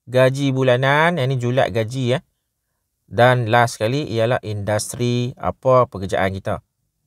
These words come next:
Bila dah selesai, semua maklumat dah diisi, tekan pada button send. "Thank you. Your application has been received and is being processed. Please click the X button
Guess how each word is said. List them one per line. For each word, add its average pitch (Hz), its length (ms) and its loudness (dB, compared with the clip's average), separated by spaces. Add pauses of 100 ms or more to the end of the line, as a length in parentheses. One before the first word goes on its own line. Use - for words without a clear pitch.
(260)
Bila 185 400 6
dah 190 160 6
selesai, 175 720 6
semua 151 320 -4
maklumat 143 320 -2
dah 131 160 -2
diisi, 156 560 -4
tekan 160 400 0
pada 135 240 4
button 123 560 0
send. 117 880 -4 (960)
"Thank 190 560 4
you. 139 160 2
Your 147 160 6
application 196 560 2
has 185 240 4
been 165 160 0
received 208 640 -2 (240)
and 156 560 0
is 143 240 -2
being 180 560 0
processed. 135 640 0
Please 135 320 -6
click 156 240 -6
the 117 160 -2
X - 240 -4
button 175 320 0